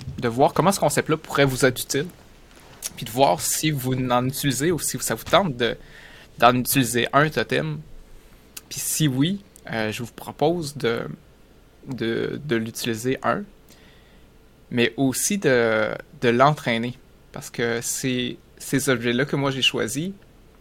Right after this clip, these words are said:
c'est pas des objets random, c'est des objets que j'avais déjà utilisés, dans lesquels j'ai déjà fait un paquet d'actions ou d'émotions reliées à. Tu sais, pour moi, quand je tire de l'arc, puis que je porte pour de vrai cette affaire-là,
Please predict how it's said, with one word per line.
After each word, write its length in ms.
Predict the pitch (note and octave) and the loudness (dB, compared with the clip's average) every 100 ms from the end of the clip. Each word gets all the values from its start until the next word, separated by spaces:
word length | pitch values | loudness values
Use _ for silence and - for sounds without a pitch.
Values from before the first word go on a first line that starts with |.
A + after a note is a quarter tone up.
| - - - - | -20 -20 -20 -12
c'est 180 | - | -2
pas 120 | - D3+ | 4 6
des 200 | C#3+ B2+ | 6 4
objets 260 | A2+ D3+ | 6 8
random, 500 | D3 A#2+ A#2 B2+ C#3 | 8 4 2 2 0
c'est 120 | - | -2
des 120 | A#2+ A#2 | -2 -2
objets 220 | A#2+ D3+ | 0 0
que 60 | |
j'avais 300 | C#3 A#2 B2 | 2 4 4
déjà 280 | B2 C3 C#3 | 4 2 4
utilisés, 520 | E3 - A#2+ A2+ C#3+ | 2 0 -6 -2 -2
dans 160 | D3 A#2 | 0 0
lesquels 440 | A2 - E3 D#3+ - - - - | 0 -2 -2 -2 -6 -18 -20 -16
j'ai 180 | - A#2 | -8 -2
déjà 300 | A#2+ C#3 D#3 | 2 4 4
fait 420 | - F#3 F3+ - - - - - - - - | 2 -2 -2 -6 -20 -20 -20 -20 -20 -20 -10
un 100 | B2 | -6
paquet 300 | A2+ B2+ - | 0 0 2
d'actions 520 | D#3+ A#2 - E3 E3 C3 | 4 2 2 0 2 0
ou 120 | C3+ | 2
d'émotions 600 | C3+ C3+ B2 - D#3+ D3+ | 2 4 2 -2 -2 0
reliées 400 | C3 A#2 C3 - | 0 -2 -4 -4
à. 120 | A#2 | -4
Tu 40 | A#2+ - - - - - - - - - | -6 -10 -20 -20 -20 -20 -20 -20 -14 -10
sais, 80 | |
pour 180 | B2+ B2 | -4 -4
moi, 180 | A#2 C3+ | 0 0
quand 160 | C#3 B2 | 0 -2
je 100 | - | 0
tire 220 | D3+ C#3 | 2 2
de 60 | |
l'arc, 420 | A#2 A#2+ E3 - - | 2 0 -4 -10 -20
puis 100 | - | -8
que 100 | A#2+ | -8
je 80 | - | -2
porte 200 | D3 - | -4 -2
pour 180 | C#3+ | -2
de 80 | B2 | 2
vrai 220 | A#2+ C3 | 2 2
cette 140 | D#3+ - | -2 -2
affaire-là, 460 | - E2 G#2+ B2+ | -2 -2 -2 -4